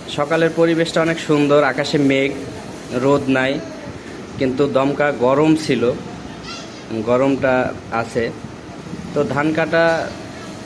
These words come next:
কাজটা খুব দ্রুত শেষ হয়ে যাবে এবং এখান থেকেই ধান ওজন হয়ে যাচ্ছে। আহ, যারা ধানের ব্যাপারী আছে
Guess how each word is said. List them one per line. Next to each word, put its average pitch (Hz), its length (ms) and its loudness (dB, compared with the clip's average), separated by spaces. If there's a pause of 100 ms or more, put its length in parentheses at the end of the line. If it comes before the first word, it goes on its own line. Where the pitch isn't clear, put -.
(400)
কাজটা 156 420 2 (100)
খুব 160 180 2
দ্রুত 151 420 4 (120)
শেষ 139 180 0
হয়ে 147 160 4
যাবে 123 340 2 (1600)
এবং 139 280 2
এখান 151 260 0
থেকেই 156 420 2
ধান 139 460 0
ওজন 135 320 2
হয়ে 139 200 2
যাচ্ছে। 143 480 2
আহ, 117 1200 -2
যারা 123 460 2 (680)
ধানের 123 260 0
ব্যাপারী 127 480 2
আছে 120 360 0